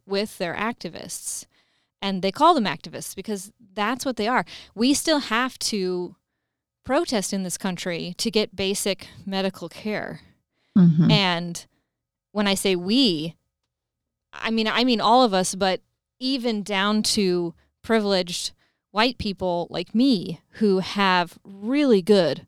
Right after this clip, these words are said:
Speaker 1: health insurance because I work at a freaking hospital and I am a nurse.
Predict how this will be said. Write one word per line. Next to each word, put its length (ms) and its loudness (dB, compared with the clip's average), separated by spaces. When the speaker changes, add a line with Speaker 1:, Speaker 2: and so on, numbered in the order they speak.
Speaker 1:
health 300 0
insurance 500 -2
because 360 0
I 120 2
work 280 -2
at 80 -2
a 40 -8
freaking 260 -10
hospital 640 -6
and 120 2
I 180 4
am 240 -4
a 40 -2
nurse. 680 -4